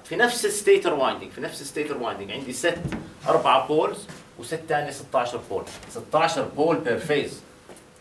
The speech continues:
وهذا ثري فيز ماشين. فبكون ممكن نرسمها بهذا الشكل،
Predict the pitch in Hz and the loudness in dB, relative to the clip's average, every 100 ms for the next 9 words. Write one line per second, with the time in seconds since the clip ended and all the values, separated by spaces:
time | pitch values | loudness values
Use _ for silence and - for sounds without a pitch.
0 | - - - 117 147 147 143 165 160 143 | -20 -20 -16 -6 -4 -4 -4 -6 -6 -4
1 | 135 127 117 - - - - - - - | -4 -4 -6 -6 -8 -10 -16 -20 -20 -20
2 | - 120 147 147 151 147 131 123 - 135 | -12 -10 -8 -6 -6 -6 -6 -6 -8 -6
3 | 123 113 120 120 - - 123 160 | -6 -6 -6 -6 -6 -10 -8 -6